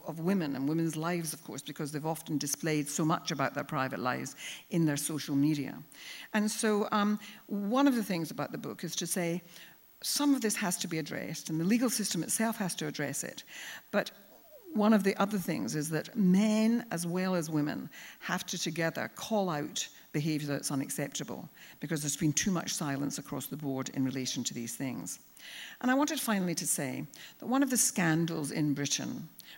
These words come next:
relates to women in prison. We've seen a, an increase in the twenty years from nineteen ninety-five to two thousand and five. We, um, uh, was it tw-, is that twenty years? Well, I mean, it's basically two thousand fifteen.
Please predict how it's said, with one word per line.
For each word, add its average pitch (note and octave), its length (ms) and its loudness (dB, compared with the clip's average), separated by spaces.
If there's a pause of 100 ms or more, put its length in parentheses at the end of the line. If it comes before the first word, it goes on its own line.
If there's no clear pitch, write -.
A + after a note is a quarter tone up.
relates E3+ 480 -2
to D#3 200 -4
women D3 240 2
in C3+ 120 2
prison. C3+ 460 -6 (380)
We've E3+ 140 -2
seen F#3+ 280 0
a, - 280 -2
an E3+ 200 -4
increase C4 800 4 (200)
in D#3 80 2
the D#3 80 2
twenty C4+ 420 4
years G#3+ 340 0
from D#3 220 -2
nineteen G#3 400 2
ninety-five F3+ 920 -4 (340)
to D3+ 200 -2
two A#3+ 340 2
thousand D#3+ 640 0
and B2+ 140 0
five. - 600 -4 (340)
We, E3 320 0
um, D3+ 460 2
uh, D3 300 -2
was E3 200 -4
it - 100 -6
tw-, G3 120 -4
is - 80 -8
that - 160 -2
twenty G3+ 260 -2
years? A3 300 -4
Well, F#3+ 100 -4
I E2+ 220 -4
mean, D#3+ 120 2
it's - 120 -4
basically F3+ 400 -2
two A3+ 120 2
thousand E3+ 300 2
fifteen. D#3 600 -2